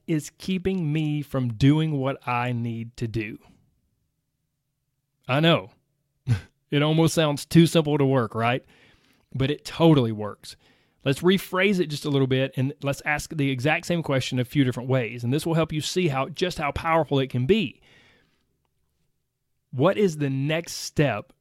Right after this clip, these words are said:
that I know will make a difference, and what's keeping me from taking that next step? What exactly is keeping me from doing what I need to do?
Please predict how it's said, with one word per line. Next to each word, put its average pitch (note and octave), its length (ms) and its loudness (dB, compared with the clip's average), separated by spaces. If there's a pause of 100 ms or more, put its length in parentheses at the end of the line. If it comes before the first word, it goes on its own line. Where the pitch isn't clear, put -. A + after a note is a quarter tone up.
that C#3+ 220 -2
I C3+ 260 -6
know F3 560 4
will C#3+ 180 4
make C3 220 -2
a A#2+ 40 -2
difference, A#2 500 -6
and C#3+ 160 -2
what's F#3+ 280 0
keeping G3 520 0
me E3+ 140 4
from C3+ 220 -6
taking D3 460 -2
that A2 180 -6
next G#2+ 260 -12
step? A2+ 320 -10 (1400)
What F3+ 160 4
exactly F3+ 840 0
is D#3 140 -4
keeping F3+ 560 -2
me D#3+ 240 0
from C3 300 -4
doing D3 520 4
what C3 320 -4
I C3 180 0
need B2+ 400 -4
to A#2 120 -6
do? G#2+ 400 -2